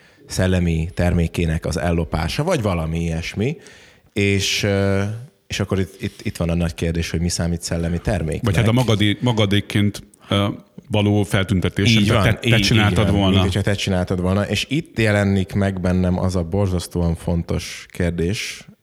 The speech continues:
Speaker 1: és majd az én saját sztorim, amire remélhetőleg lesz idő, igen, akkor majd elmondom. De ez a szellemi termék, hogy ez hol kezdődik az A I esetében?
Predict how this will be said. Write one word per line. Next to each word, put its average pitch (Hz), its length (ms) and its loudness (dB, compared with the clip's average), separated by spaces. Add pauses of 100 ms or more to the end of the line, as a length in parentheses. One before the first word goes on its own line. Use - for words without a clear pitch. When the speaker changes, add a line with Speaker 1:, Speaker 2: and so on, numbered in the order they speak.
(160)
Speaker 1:
és - 220 -8
majd 90 160 0
az 87 120 0
én 90 140 2
saját 90 360 0
sztorim, 87 580 0
amire 87 280 0
remélhetőleg 87 500 -2
lesz 85 240 -6
idő, 90 180 -2
igen, 95 240 -4 (320)
akkor - 300 -4
majd 87 140 2
elmondom. 87 640 0 (220)
De - 80 0
ez 98 80 4
a 101 40 2
szellemi 98 420 2
termék, 92 360 2
hogy 98 120 2
ez 92 100 2
hol 131 180 2
kezdődik 90 460 0
az 85 120 2
A 87 40 2
I 85 60 2
esetében? 82 760 -2